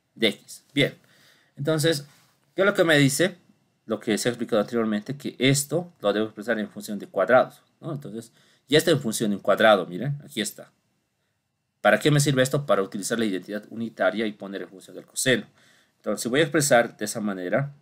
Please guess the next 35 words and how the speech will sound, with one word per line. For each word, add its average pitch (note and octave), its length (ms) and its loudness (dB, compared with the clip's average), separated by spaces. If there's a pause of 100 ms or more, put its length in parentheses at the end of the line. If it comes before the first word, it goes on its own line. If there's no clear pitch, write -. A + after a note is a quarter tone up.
tendríamos F#2 460 -16
la F#2+ 60 -16
integral A2+ 640 -2
de C#3+ 280 -6 (400)
seno A#2+ 320 -2
cuadrado A#2 360 4
es B2 120 -4
igual G2 200 0
a F#2+ 140 2
uno A#2 280 -2
menos F#2 220 -6
coseno F#2 340 -10
cuadrado F#2 320 -6
de A#2 80 0
x. - 360 -14 (1300)
Al G#2 180 2
lado B2+ 240 4
voy F2+ 140 -4
a - 20 -4
anotar F2 260 -8
este - 180 -12
co-, F2 300 -18 (220)
coseno - 300 -10
cuadrado F2 260 -6
de - 100 -12
x, - 200 -20
¿sí? C3 140 -16 (140)
Coseno G#2+ 600 -12 (340)
cuadrado F#2 320 -10
de G2 120 -10
x - 420 -14
y E3+ 160 -6
multiplico G#2+ 480 -8
este - 160 -10
seno. - 260 -8